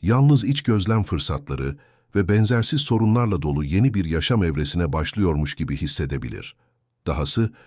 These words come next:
bu dönem son derece aydınlatıcı ve canlandırıcı olma potansiyeline sahip bir zaman dilimidir. Hayatın bu dönemini çoktan benimsemiş biri olarak, yalnızlığın bireyi çoğu zaman öngörülemeyen şekillerde şekillendirebileceğinin farkındayım.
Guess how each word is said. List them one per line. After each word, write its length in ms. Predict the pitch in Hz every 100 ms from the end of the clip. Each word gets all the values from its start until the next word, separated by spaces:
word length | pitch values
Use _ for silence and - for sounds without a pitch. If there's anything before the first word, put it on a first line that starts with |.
| _
bu 140 | 101 113
dönem 280 | 87 71 71
son 280 | - 117
derece 320 | 95 78 73 87
aydınlatıcı 840 | 78 78 76 76 73 73 95 101 - _ -
ve 120 | 76
canlandırıcı 760 | 71 95 98 98 95 92 90 131
olma 320 | 101 101 107
potansiyeline 760 | 98 82 85 80 85 76 73 73
sahip 560 | - 76 71 85 -
bir 160 | 80 76
zaman 460 | 67 71 71 73 65
dilimidir. 580 | 62 57 57 - - - _ _ _ -
Hayatın 480 | 78 87 82 95
bu 100 | 85
dönemini 360 | 92 80 78 78
çoktan 460 | 73 71 - 98 69
benimsemiş 580 | 69 69 73 69 -
biri 140 | 67 76
olarak, 440 | 64 65 92 - _ _ _ _ _
yalnızlığın 680 | - 92 107 110 107 143 143
bireyi 280 | 110 110 110
çoğu 260 | - 143
zaman 300 | 120 107 107
öngörülemeyen 720 | 101 107 101 95 113 107 76 73
şekillerde 640 | - 71 73 71 71 73
şekillendirebileceğinin 1160 | - 71 80 73 73 65 71 67 67 71 69 73
farkındayım. 680 | 71 69 64 69 64 60 -